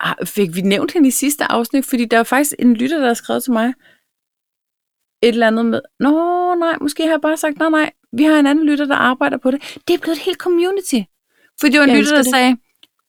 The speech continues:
Speaker 1: "Altså, har I fundet det der med, øh,
Speaker 2: <laughs>
Speaker 1: psykologafsnittet endnu?"
Speaker 2: Jamen, det er jo det store psykologafsnit. Det kan vi ikke, det, vi
Speaker 1: Det
Speaker 2: ved
Speaker 1: kan
Speaker 2: ikke,
Speaker 1: vi
Speaker 2: hvor det er.
Speaker 1: Nej, men til gengæld så spurgte den her lytter så, "Hvornår var det, I talte om, øh, øh,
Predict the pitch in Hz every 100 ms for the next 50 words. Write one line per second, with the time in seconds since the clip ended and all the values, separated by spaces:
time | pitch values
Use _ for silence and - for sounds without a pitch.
0 | - - _ 220 214 208 - 220 226 -
1 | 240 302 302 294 277 262 - 240 254 240
2 | 226 - 233 226 254 240 247 247 247 262
3 | 285 269 233 226 233 254 285 - - -
4 | - - - 196 185 - 208 185 - -
5 | 262 302 311 294 254 247 233 233 247 226
6 | - 294 - 262 247 233 - - - 233
7 | 240 240 233 240 190 220 196 208 185 -
8 | - - - 262 262 - 233 240 247 262
9 | 262 254 254 - 254 254 240 220 220 233
10 | 220 214 - _ _ _ _ _ 202 226
11 | 247 254 254 269 285 226 220 - 240 233
12 | - 214 208 202 190 190 - _ - 185
13 | 175 160